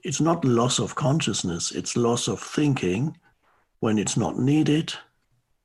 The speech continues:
because thinking is useful for many things and destructive for many other things.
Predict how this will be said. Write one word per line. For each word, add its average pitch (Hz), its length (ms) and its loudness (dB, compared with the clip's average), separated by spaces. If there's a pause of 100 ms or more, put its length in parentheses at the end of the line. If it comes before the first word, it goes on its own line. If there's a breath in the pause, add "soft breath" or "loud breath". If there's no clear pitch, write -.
(680)
because 127 260 -2
thinking 113 360 2
is 107 180 0
useful 135 560 2
for 104 220 -2
many 101 260 2
things 113 540 0 (1080)
and 113 160 -2
destructive 123 760 2
for - 260 -4
many 107 300 4
other 151 260 2
things. 82 560 -4